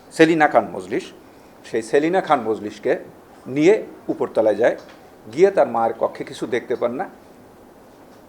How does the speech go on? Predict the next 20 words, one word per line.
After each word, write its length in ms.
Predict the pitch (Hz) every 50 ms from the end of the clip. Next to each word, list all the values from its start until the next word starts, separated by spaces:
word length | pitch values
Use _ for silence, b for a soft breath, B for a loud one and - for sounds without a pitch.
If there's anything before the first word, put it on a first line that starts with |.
| - - 107 95
দেখতে 260 | 127 127 127 - 151
পান 240 | - 180 208 226 - - - - - 117
যে 220 | 98 107 110 104 - -
তার 180 | 123 110 107 107
মা 240 | 110 131 135 - - - - - 101
গুরুতর 380 | 120 151 156 170 165 160 143 127
আহত 380 | 110 107 117 113 - - -
অবস্থায় 420 | 110 101 107 104 - - 160 - - - - - - - -
তার 140 | - 110 98
ভাইয়ের 420 | 92 - - 117 131 170 190 151 127
রুমের 200 | 127 110 107 104 - -
পাশের 280 | 135 139 - - 135
খাটে, 260 | - - - - - - - - - - -
যেখানে 280 | 104 107 104 113 113 110
তার 160 | - 113 107
মা 180 | 110 113 127
গিয়েও 200 | 139 139 147 131
মাঝে 220 | 113 107 101 104 107
মাঝে 200 | 101 98 101 107
শুতো, 340 | 104 - 107 - 190 -